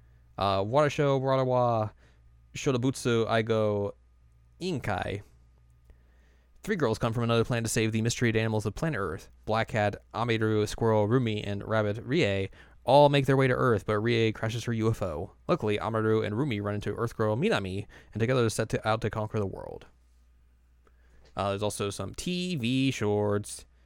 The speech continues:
Uh, you got Hakata Mentai, Prikarako-chan, Odoro Mowai-kun, Mo-, Mo-, bleh, Mowai-kun, excuse me, S D Gundam World Sangaku Soketsuden, Sonan Deska,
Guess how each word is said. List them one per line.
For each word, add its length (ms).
Uh, 80
you 100
got 140
Hakata 500
Mentai, 640
Prikarako-chan, 1160
Odoro 440
Mowai-kun, 880
Mo-, 240
Mo-, 280
bleh, 340
Mowai-kun, 760
excuse 240
me, 140
S 100
D 140
Gundam 320
World 240
Sangaku 800
Soketsuden, 920
Sonan 460
Deska, 560